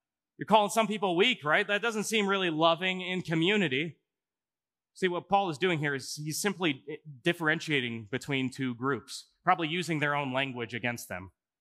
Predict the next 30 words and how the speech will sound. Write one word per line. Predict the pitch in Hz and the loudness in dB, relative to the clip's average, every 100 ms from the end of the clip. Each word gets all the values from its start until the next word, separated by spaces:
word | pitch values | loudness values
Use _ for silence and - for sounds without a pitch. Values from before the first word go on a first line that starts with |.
| _ _ _ _ _ | _ _ _ _ _
He's | 143 139 | -8 -2
saying, | 180 156 - _ _ _ | 0 0 -4 _ _ _
"There, | - 180 180 | -6 -4 -4
you | 151 156 151 | -8 -8 -2
may | 156 175 | 2 2
fall | 190 180 | 4 4
on | 165 151 | 4 4
one | 180 | 0
side, | 170 196 185 | 2 2 2
you | 165 | 0
may | 160 170 | 0 0
fall | 170 170 165 | 2 2 2
on | 160 156 | 2 0
the | 151 139 | 0 -2
other. | 147 117 104 _ _ _ _ _ _ - | -2 -2 -6 _ _ _ _ _ _ -6
But | 151 | -2
however | 147 175 190 | 0 0 -2
you | 170 | -2
may | 156 151 | 0 -2
fall, | 160 151 107 95 - - | 0 0 0 -6 -16 -18
the | |
point | - 165 160 | -8 -4 -4
is | 131 113 | -4 -6
that | 135 | -6
you're | 131 | -8
called | 131 143 147 135 | -8 -4 -2 -4
to | 127 | -8
love | 120 131 127 120 | -4 -2 -2 -4
one | 120 | -4
another." | 117 123 110 110 | -4 -4 -8 -12